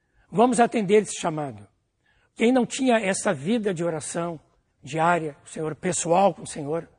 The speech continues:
então, que venham a resgatar nesse tempo que estamos mais em casa. Mas depois de sair dessa situação, vamos continuar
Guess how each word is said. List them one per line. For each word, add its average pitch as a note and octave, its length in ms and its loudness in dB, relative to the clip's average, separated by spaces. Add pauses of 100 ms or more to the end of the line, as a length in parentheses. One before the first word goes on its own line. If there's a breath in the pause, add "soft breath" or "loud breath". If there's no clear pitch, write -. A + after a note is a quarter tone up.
(920)
então, G3+ 240 -2
que - 200 -4
venham G#3 200 4
a A3 60 4
resgatar G#3 720 4
nesse E3+ 240 -6
tempo G3 220 -6
que - 40 -20
estamos F3+ 300 -6
mais E3+ 220 -2
em E3 80 -10
casa. E3 520 -6 (1120)
Mas G3 160 4
depois C#4 300 6
de - 80 -6
sair A#3 400 4 (520)
dessa F#3+ 400 -2
situação, - 680 -4 (1000)
vamos A3+ 300 2
continuar A#3 640 -6